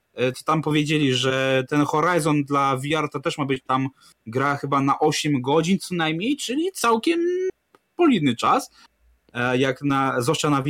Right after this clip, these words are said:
R-kę. Ale z tego, co tam mówili, gdzieś tam patrzyłem, bo to tak, no, nie wygląda jakoś bardzo zachęcająco, w sensie taka, bardziej to wygląda jak taki zbiór minigierek, nie?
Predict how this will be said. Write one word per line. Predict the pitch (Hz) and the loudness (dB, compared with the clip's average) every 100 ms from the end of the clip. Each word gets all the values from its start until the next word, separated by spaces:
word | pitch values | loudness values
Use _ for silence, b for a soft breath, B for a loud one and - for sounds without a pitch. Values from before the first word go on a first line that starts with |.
| 131 | 2
R-kę. | 110 110 147 254 302 b b _ _ _ _ _ - | 0 -2 -2 0 -2 b b _ _ _ _ _ -4
Ale | 185 190 214 208 | -2 2 2 2
z | - | 0
tego, | 233 220 | 0 0
co | - | -2
tam | - 220 | 0 2
mówili, | 208 208 202 190 190 226 226 | 2 4 4 4 2 2 2
gdzieś | 190 190 | 0 0
tam | 202 185 | 0 0
patrzyłem, | 185 - 196 196 190 180 | -2 0 0 2 2 -2
bo | 185 | -6
to | 185 | -6
tak, | - - - _ - - _ | -8 -10 -20 _ -14 -14 _
no, | 202 240 320 | -4 0 2
nie | 320 247 | 4 4
wygląda | 269 285 254 | 4 4 2
jakoś | 220 220 - | 2 0 0
bardzo | 175 214 180 196 | 0 0 0 0
zachęcająco, | 196 - 220 202 190 202 | -2 -2 -2 -2 -4 -4
w | 185 | -6
sensie | 208 | -4
taka, | 226 240 247 B B 240 220 175 | -4 -2 -4 B B -20 -16 -4
bardziej | 170 269 247 | 0 2 2
to | - 220 | 2 2
wygląda | 220 226 | 4 4
jak | 220 | 2
taki | - 208 - 185 | -2 -8 -4 -2
zbiór | 156 147 240 233 | -2 2 2 4
minigierek, | 226 214 180 139 175 156 110 - | 4 4 2 2 2 2 0 -2
nie? | 117 | -4